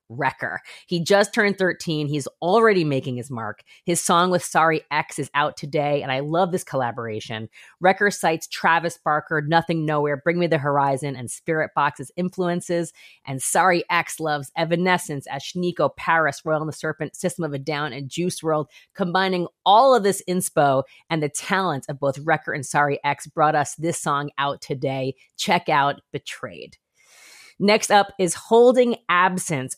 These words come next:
from Wales. Their new album, The Noble Art of Self-Destruction, the third in a trilogy, just came out.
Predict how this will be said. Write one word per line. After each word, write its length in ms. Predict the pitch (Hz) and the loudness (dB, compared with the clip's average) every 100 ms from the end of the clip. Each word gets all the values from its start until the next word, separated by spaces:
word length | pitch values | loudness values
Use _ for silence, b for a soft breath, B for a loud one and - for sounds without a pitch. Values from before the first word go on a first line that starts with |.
| - | -6
from 300 | 170 160 139 | -2 -2 0
Wales. 540 | 143 143 127 95 - | 2 2 0 -8 -8
Their 160 | - 151 | -2 2
new 220 | 190 208 | 4 4
album, 340 | 180 175 175 170 | 4 2 2 -2
The 80 | |
Noble 400 | 160 160 165 165 - | -2 0 2 0 0
Art 220 | 156 - | -2 -4
of 100 | 147 | -10
Self-Destruction, 1000 | - 147 151 143 - 180 180 - 170 160 | -4 -4 -4 -6 -6 -2 -2 -2 -4 -2
the 160 | 160 _ - | -2 _ 0
third 420 | 240 247 233 180 | 4 6 6 4
in 160 | 175 147 | 0 -6
a 40 | |
trilogy, 580 | - - 180 165 147 147 | -4 0 2 2 0 -4
just 280 | 147 185 - | 0 -2 0
came 220 | 165 156 | -4 -2
out. 280 | 143 127 127 | -2 -2 -6